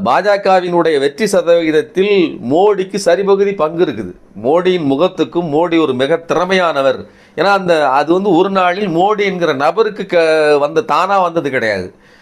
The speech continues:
மிகப்பெரிய செலவு செய்து அந்த பிம்பத்தை உருவாக்குவதற்கு அவ்வளவு செலவு பண்ணியிருக்காங்க. இன்னும் கூடுதலா சொல்றதா இருந்தா, மோடி மாதிரி நிர்வாக திறனற்ற ஒரு பிரச்சனை நடக்குன்னா, அங்க போய் நின்று அந்த பிரச்சனைக்காக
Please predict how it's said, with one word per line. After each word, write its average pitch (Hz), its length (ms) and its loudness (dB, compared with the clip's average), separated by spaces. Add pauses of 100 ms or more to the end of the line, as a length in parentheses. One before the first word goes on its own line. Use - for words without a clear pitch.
(220)
மிகப்பெரிய 208 720 0
செலவு 180 380 0
செய்து 147 360 0
அந்த 151 240 0
பிம்பத்தை 175 520 -2
உருவாக்குவதற்கு 160 800 0
அவ்வளவு 175 480 2
செலவு 165 340 0
பண்ணியிருக்காங்க. 107 400 -4 (640)
இன்னும் 180 340 0
கூடுதலா 208 440 2
சொல்றதா 156 320 0
இருந்தா, 165 260 -2
மோடி 196 500 2
மாதிரி 165 420 -2
நிர்வாக 185 580 0 (120)
திறனற்ற 180 840 0 (640)
ஒரு 160 180 0
பிரச்சனை 190 500 0
நடக்குன்னா, 180 280 -2
அங்க 160 220 -2
போய் 175 260 0
நின்று 175 400 -2
அந்த 170 180 0
பிரச்சனைக்காக 175 920 0